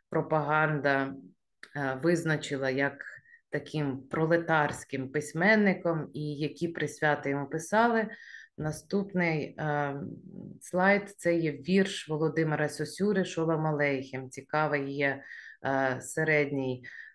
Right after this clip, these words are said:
е, середня строфа. "Але пройшли страшні години, в жовтневім гулі барикад знайшов народ твій батьківщину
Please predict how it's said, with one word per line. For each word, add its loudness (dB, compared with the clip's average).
е, -2
середня 0
строфа. 0
"Але 2
пройшли 0
страшні 0
години, 0
в -16
жовтневім 0
гулі 2
барикад 0
знайшов -2
народ 0
твій 2
батьківщину -2